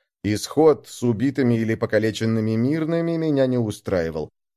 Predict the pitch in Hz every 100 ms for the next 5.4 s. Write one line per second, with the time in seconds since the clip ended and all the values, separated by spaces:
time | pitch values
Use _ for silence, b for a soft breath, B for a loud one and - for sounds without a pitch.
0 | _ - 98 107 151 117 101 87 98 95
1 | 101 92 110 101 139 143 117 107 113 107
2 | 110 - 123 131 123 120 120 120 135 131
3 | 156 156 120 b b 92 101 143 131 107
4 | 113 123 151 151 151 156 151 156 139 147
5 | 143 135 107 -